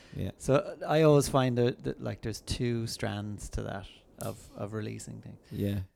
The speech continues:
Speaker 1: Well, you're right, yeah. And the, the, yeah, the first of those,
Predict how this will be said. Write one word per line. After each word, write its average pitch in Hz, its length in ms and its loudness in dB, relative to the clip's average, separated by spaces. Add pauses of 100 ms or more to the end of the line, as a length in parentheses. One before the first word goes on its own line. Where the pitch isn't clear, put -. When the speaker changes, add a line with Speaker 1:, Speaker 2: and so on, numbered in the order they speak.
Speaker 1:
Well, 110 160 2
you're 120 160 2
right, 113 340 2
yeah. 107 260 2
And 104 140 0
the, 101 140 0 (380)
the, 98 400 -2 (840)
yeah, 107 220 4
the 87 100 -6
first - 400 2
of 104 100 -6
those, 101 460 2